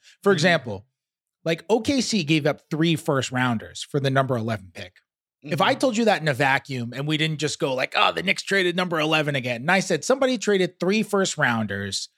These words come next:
Speaker 1: for the number eleven pick in this year's draft," you would probably on, on your initial time hearing that, you would think, "That's pretty good value." But the
Speaker 2: Yeah.
Speaker 1: reason that O K C doesn't have to worry is if they really like Ousmane Dieng, who they took with the eleventh pick,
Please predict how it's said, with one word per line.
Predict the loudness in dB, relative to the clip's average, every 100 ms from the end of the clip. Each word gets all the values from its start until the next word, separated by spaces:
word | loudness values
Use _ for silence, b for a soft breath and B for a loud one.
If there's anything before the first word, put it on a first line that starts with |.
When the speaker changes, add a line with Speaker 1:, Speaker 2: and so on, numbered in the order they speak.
| _ _ _
Speaker 1:
for | -4 2 2 2 -4 _ _ -4
the | 2
number | 2 4 4
eleven | 2 2 2 2 -2
pick | -2 -4 -6
in | -8 0
this | 2 2 2
year's | 2 2
draft," | 2 2 0 -6 -16 -12
you | -4 -2
would | -2 0
probably | 0 2 0 0 2
on, | 0 -4 -6
on | -4 -2
your | -2
initial | 0 2 2 2 4 4 4 0 -8 _ _ -12
time | -2 0 2
hearing | 2 2 2
that, | 0 0
you | 0
would | -2 0
think, | -2 -2 _ _ _ _
"That's | -2 -2
pretty | 0 2 2
good | 2 2
value." | 2 4 2 0 -4 _ _ _ 0
But | 2
the | 2
Speaker 2:
Yeah. |
Speaker 1:
reason | 2 0 2 0
that | 2
O | 2
K | 2 0 -2
C | -2 0 2
doesn't | 2 2
have | 2 0 0
to |
worry | 2 4 4 2
is | 0 -2
if | -4
they | -2
really | -2 2 4 6 6
like | 6 4 4
Ousmane | 0 0 0 0
Dieng, | 0 0 0
who | -2
they | -4
took | -4 -6
with | -6
the | -4
eleventh | -2 -4 -4 -2
pick, | 0 0